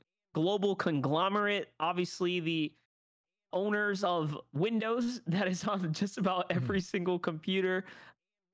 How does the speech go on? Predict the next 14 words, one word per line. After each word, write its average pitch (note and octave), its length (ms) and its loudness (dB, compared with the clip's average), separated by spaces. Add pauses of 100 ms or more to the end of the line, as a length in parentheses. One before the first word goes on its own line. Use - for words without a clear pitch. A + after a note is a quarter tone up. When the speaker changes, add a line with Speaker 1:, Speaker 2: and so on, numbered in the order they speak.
Speaker 1:
and D#3+ 100 0
more F#3+ 160 2
importantly, F3+ 800 0
Xbox F#3+ 600 -2
as D3+ 160 0
it E3+ 60 0
relates E3 360 0
to D3+ 120 -2
us D#3+ 240 0
gamers D#3 500 -2
here, D#3 220 0
Windows D3+ 360 0
and C3+ 120 -2
Xbox. D3+ 600 -2